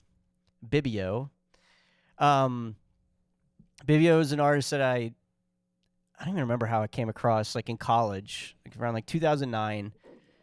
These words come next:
The guy is, like, an incredible musician, production, like,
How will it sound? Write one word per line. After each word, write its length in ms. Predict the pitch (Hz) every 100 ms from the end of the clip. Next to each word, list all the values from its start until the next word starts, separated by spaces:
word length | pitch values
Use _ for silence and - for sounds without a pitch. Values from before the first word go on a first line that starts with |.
| _ _ _ _ _ _ _ _ _ _ _ _ _ _ _ 170
The 80 |
guy 220 | 151 170 196
is, 240 | 190 147
like, 280 | 160 143 123
an 60 |
incredible 1300 | 139 - - - 160 170 180 139 139 127 120 117 113 - _ _ _ _ _ _ _ _ -
musician, 880 | 135 139 127 135 - 127 120 120 120 _ _ -
production, 920 | 147 127 120 - 131 120 117 117 117 _
like, 200 | 127 120